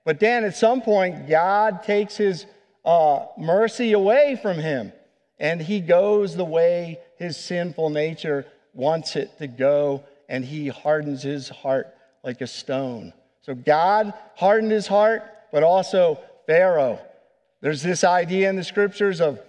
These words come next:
God is sovereign and man is responsible. These are mysteries. We don't really know where they all interact, but this is the God of the Bible. He is sovereignly calling, sovereignly predestined. But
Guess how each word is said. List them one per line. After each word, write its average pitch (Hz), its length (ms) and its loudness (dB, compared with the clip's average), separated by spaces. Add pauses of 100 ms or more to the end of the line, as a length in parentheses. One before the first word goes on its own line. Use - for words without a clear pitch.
(600)
God 156 280 4
is 170 100 -6
sovereign 220 680 2
and 147 200 -2
man 185 460 0 (160)
is 180 180 -6
responsible. 185 840 -4 (880)
These 175 300 -4
are 196 80 0
mysteries. 190 680 -2
We 160 120 -6
don't 185 240 2
really 190 280 0
know 196 240 2
where 185 160 2
they 196 180 4
all 202 300 2
interact, 208 580 0
but 160 140 -8
this 196 200 -2
is 190 300 -8
the 165 160 0
God 170 300 2
of 180 60 -4
the 180 60 -2
Bible. 180 440 0
He 175 180 -6
is - 160 -8 (240)
sovereignly 196 640 0
calling, 208 600 0 (240)
sovereignly 190 560 0 (100)
predestined. 196 880 0 (760)
But - 440 -2